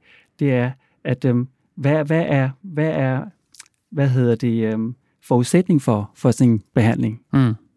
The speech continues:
Speaker 1: Og det er, den ene af forudsætningen, det er at, at lave den rigtige diagnose. Hvad fejler patienten? Og det kan være svært.
Speaker 2: Men en af forudsætningerne er vel også, at, hvis jeg skal tyde det, du siger, det
Speaker 1: Ja.
Speaker 2: er også, at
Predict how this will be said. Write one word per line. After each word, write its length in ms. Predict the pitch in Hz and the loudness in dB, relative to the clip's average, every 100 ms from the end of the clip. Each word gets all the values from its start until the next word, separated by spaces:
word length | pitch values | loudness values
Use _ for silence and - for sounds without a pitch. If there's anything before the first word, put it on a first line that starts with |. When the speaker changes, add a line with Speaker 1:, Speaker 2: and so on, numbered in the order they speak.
| _ _ _ _ _ _ - | _ _ _ _ _ _ -8
Speaker 1:
Og 160 | 143 | -2
det 160 | - 151 | 4 6
er, 260 | 131 139 156 _ - | 6 4 0 _ 2
den 140 | 139 | 6
ene 200 | 151 190 | 8 8
af 160 | 151 120 | 4 4
forudsætningen, 460 | 120 117 120 123 | 0 0 0 2
det 100 | 139 | 2
er 220 | 120 123 - | 4 2 0
at, 160 | - 123 - - _ _ _ | -2 -2 -4 -20 _ _ _
at 160 | - 127 | -4 0
lave 200 | 120 113 | 2 2
den 220 | 117 120 - | 0 -2 -2
rigtige 220 | 120 131 | 0 0
diagnose. 680 | 131 127 120 110 107 131 143 - _ _ _ _ _ _ _ - | 0 2 2 0 -2 -6 -8 -10 _ _ _ _ _ _ _ -2
Hvad 140 | 135 | 0
fejler 320 | - 131 139 | 2 0 0
patienten? 560 | 131 123 127 147 156 135 - _ _ _ _ _ _ _ _ - _ _ | -2 -4 -4 -6 -8 -16 -18 _ _ _ _ _ _ _ _ -20 _ _
Og 160 | - 147 | -4 0
det 100 | 143 | 4
kan 120 | 156 | 4
være 120 | 139 | 4
svært. 480 | 131 117 117 - - _ | 2 -4 -6 -14 -20 _
Speaker 2:
Men 220 | - 160 139 | 0 0 2
en 140 | 165 | 0
af 80 | 160 | 2
forudsætningerne 560 | 151 135 151 165 143 | -2 -2 0 2 2
er 140 | 123 135 | 0 -2
vel 160 | 139 | 0
også, 460 | 120 139 151 170 156 - - | 0 0 0 0 -2 -4 -8
at, 340 | 127 120 - - - - - - - - | -6 -6 -12 -20 -20 -18 -18 -18 -20 -4
hvis 180 | 139 131 | -2 0
jeg 80 | 127 | -2
skal 260 | - 131 - - | -2 -4 -4 -6
tyde 220 | - 156 | 0 2
det, 120 | 147 | 2
du 60 | 143 | 0
siger, 240 | - 151 | 0 0
det 80 | 143 | 4
Speaker 1:
Ja. 120 | 135 | 4
Speaker 2:
er 40 | 135 | 4
også, 300 | 135 131 - | 0 -4 -6
at 200 | 135 127 | -4 -4